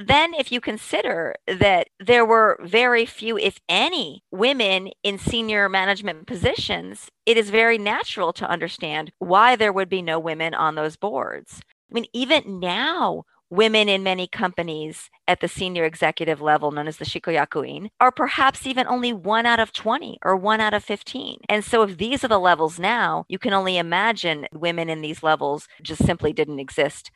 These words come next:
back then. So you've heard the story of, of why there was such limited activity of women senior leadership. There was the long hours, you know, men needed to stay out until late at night, uh, you know, and go drinking with their cronies and their fellow employees.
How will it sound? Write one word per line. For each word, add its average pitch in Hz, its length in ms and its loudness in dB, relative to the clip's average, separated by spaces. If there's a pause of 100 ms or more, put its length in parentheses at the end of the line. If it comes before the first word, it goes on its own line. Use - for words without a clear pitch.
back 95 280 0
then. 147 400 2 (280)
So 269 240 6
you've 262 220 0
heard 466 320 6
the - 80 0
story 185 500 4
of, 139 240 0
of 175 220 2
why 180 260 8
there 175 160 4
was 156 160 2
such - 260 0
limited 160 600 0 (240)
activity 170 720 0
of 165 220 2
women 165 280 -2
senior 165 400 -4
leadership. 165 720 0 (120)
There 170 100 4
was 170 140 4
the 170 100 4
long 156 320 4
hours, 214 720 6 (260)
you 190 120 -2
know, 147 120 2
men 151 560 0
needed 170 380 -6
to 160 40 -12
stay 160 300 4
out 151 340 8
until 151 840 0
late 170 180 6
at 156 140 2
night, 156 420 -2
uh, 135 320 4
you 156 140 -8
know, 135 140 -4
and 147 100 -8
go 143 100 -2
drinking 160 400 -2
with 147 160 -4
their 135 160 -4
cronies 214 560 0
and 156 160 2
their 156 320 0
fellow 160 400 4
employees. 208 640 -2